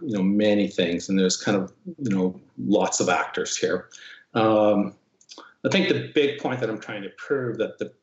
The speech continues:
very determination of this particular molecule being a vitamin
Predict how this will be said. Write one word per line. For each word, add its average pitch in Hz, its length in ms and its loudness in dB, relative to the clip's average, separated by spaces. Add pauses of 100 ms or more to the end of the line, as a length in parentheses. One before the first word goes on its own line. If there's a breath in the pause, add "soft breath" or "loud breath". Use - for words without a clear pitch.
(180)
very 120 400 2
determination 113 760 0
of 95 80 -2
this 101 120 -6
particular 110 380 0
molecule 110 600 4
being 98 280 0
a 90 40 -4 (100)
vitamin 104 580 2